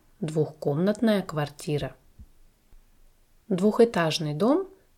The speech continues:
это дом, в котором два этажа. Если в доме три этажа, то этот дом будет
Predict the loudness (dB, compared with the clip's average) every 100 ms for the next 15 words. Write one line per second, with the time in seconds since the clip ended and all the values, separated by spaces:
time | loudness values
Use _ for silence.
0 | 0 0 2 2 4 2 -2 -2 0 2
1 | 2 2 0 -4 -2 0 -2 -2 -4 -4
2 | -8 -16 _ _ _ _ _ _ _ _
3 | -2 0 -2 2 4 4 0 -4 0 4
4 | 4 2 -2 -2 -6 -10 _ _ _ _
5 | -4 2 4 4 2 4 4 4 4 4
6 | 2 0